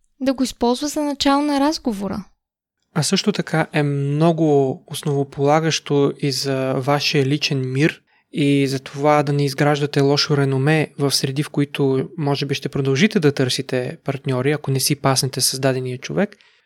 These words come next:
Speaker 2: е да бъдете окей с това, че сте различни, че не си пасвате.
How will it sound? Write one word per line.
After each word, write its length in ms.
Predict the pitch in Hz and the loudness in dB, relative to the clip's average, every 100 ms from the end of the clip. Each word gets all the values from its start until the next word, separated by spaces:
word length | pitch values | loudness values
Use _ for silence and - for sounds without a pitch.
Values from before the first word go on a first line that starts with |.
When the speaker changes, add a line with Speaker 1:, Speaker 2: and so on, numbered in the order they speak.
| _ _ - | _ _ -2
Speaker 2:
е 280 | 160 170 - _ | 2 2 -2 _
да 180 | 151 135 | -4 0
бъдете 400 | 151 190 185 175 - | 0 0 0 -2 -2
окей 400 | 175 - 160 160 | -4 0 2 2
с 80 | |
това, 360 | - 135 127 156 | -2 -2 0 0
че 140 | - | 0
сте 200 | 151 - | -4 0
различни, 560 | 135 123 147 - 185 196 | 0 0 -2 0 0 0
че 120 | - | -2
не 80 | 135 | -2
си 140 | - | -2
пасвате. 640 | 139 - 131 - 143 - 233 | -2 0 0 -2 -4 -2 -4